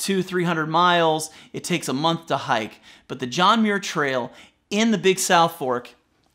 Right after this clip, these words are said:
is a twenty mile trail. And along that trail, you see some beautiful views, but none of them compare to my personal favorite, which is the John Muir Overlook.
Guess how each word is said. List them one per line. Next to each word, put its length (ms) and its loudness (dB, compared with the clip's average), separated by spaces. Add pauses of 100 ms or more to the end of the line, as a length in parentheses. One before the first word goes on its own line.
is 140 -2
a 40 -6
twenty 440 -2
mile 380 4
trail. 600 -4 (320)
And 100 -2
along 380 4
that 200 2
trail, 380 -2
you 140 -6
see 200 -6
some 300 -6
beautiful 480 -6
views, 400 -6
but 180 -10
none 280 -2
of 100 -2
them 160 -4
compare 640 -6 (240)
to 80 -10
my 100 -2
personal 500 -4
favorite, 540 -8 (520)
which 300 -2
is 420 -2
the 120 -12
John 440 -4
Muir 300 -4
Overlook. 580 -12